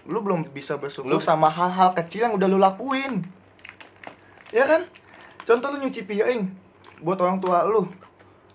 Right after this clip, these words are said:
Speaker 1: Lu pasti mikir itu hal kecil, itu nggak berguna, tapi sebenarnya itu berguna banget. Akhirnya orang tua lu ngurangin kerjaan orang tua lu. Sebenarnya kita itu yang menganggap kita itu berguna, kita itu bermanfaat,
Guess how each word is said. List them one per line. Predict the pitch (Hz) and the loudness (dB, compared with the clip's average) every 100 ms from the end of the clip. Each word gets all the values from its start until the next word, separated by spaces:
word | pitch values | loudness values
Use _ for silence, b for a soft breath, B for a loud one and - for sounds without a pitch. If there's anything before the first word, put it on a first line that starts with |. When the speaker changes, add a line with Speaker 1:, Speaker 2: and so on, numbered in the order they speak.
| - - - | -16 -16 -6
Speaker 1:
Lu | 175 254 - | -2 -2 -2
pasti | 196 254 | -4 -4
mikir | 240 262 226 | -4 0 -2
itu | 208 | 0
hal | 269 202 185 | 2 2 2
kecil, | 190 196 190 185 | -6 -4 -4 -4
itu | 190 | -6
nggak | 208 170 | -4 -2
berguna, | 156 156 208 190 | -2 -4 -6 -4
tapi | 180 285 294 - _ _ | -6 -8 -10 -10 _ _
sebenarnya | - 160 185 220 | -16 -10 -10 -10
itu | 220 | -8
berguna | 185 165 151 160 151 | -6 -6 -4 -4 0
banget. | 156 160 165 165 | 0 0 -2 -2
Akhirnya | 151 156 175 - - | -4 -4 -4 -4 -4
orang | 143 143 143 | -2 -2 -2
tua | 143 135 | -2 -2
lu | 131 147 156 156 160 - b b b b _ - | -2 -2 -2 -2 -4 -10 b b b b _ -12
ngurangin | 160 156 156 156 165 170 170 - - | -2 0 2 0 -2 -6 -8 -18 -6
kerjaan | 151 147 151 | -4 -2 -2
orang | 147 151 | -2 -4
tua | 156 156 156 | 0 0 0
lu. | 175 190 180 180 175 | -2 -2 -2 -4 -6
Sebenarnya | 180 202 226 | -6 -4 -4
kita | 180 170 160 | -6 -2 -2
itu | 180 226 | -2 -2
yang | 208 | -2
menganggap | 180 160 165 196 | 0 -2 -2 -4
kita | 175 160 | -6 -6
itu | 151 156 | -6 -4
berguna, | 139 143 190 185 175 | -8 -6 -4 -2 -4
kita | 156 143 | -4 -6
itu | 143 135 | -6 -6
bermanfaat, | 135 139 143 196 | -8 -10 -6 -6